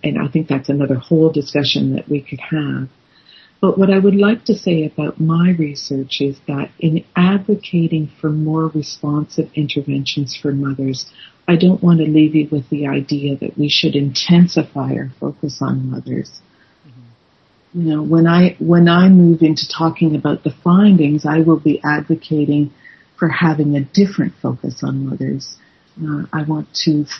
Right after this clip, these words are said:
think about how we can look at them beyond the lens of the child welfare assessment framework. And I think we really need to take seriously the important roles that fathers play in caring for children,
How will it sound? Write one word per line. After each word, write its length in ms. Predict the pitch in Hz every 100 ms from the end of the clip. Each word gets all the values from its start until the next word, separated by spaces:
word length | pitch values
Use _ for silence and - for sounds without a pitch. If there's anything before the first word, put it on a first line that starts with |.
| -
think 260 | 190 185 175
about 360 | 160 151 147
how 220 | - 160
we 140 | 160 156
can 300 | - 165 160
look 200 | 151 -
at 140 | -
them 220 | 147 143
beyond 800 | 135 147 - - 147 151 160 156
the 80 | 143
lens 580 | 143 143 143 147 143 -
of 80 | 135 -
the 60 | 135
child 460 | - 147 139 135
welfare 540 | 139 135 131 151 135 131
assessment 580 | - 135 127 - 139 -
framework. 500 | - 139 139 135 131 _ _ _ _ _ _ _ -
And 120 | 185
I 120 | 214
think 160 | 226 202
we 120 | 175
really 240 | 170 165
need 180 | 156 156
to 80 | -
take 320 | - 156 - _
seriously 840 | - 170 202 240 185 - 139 131 -
the 140 | 147
important 540 | 139 135 147 139 151 143
roles 380 | 139 139 139
that 180 | - -
fathers 500 | - 135 139 156 151
play 320 | - 156 151
in 160 | 151 156
caring 400 | - 151 147 151
for 160 | - 156
children, 600 | - 143 147 156 175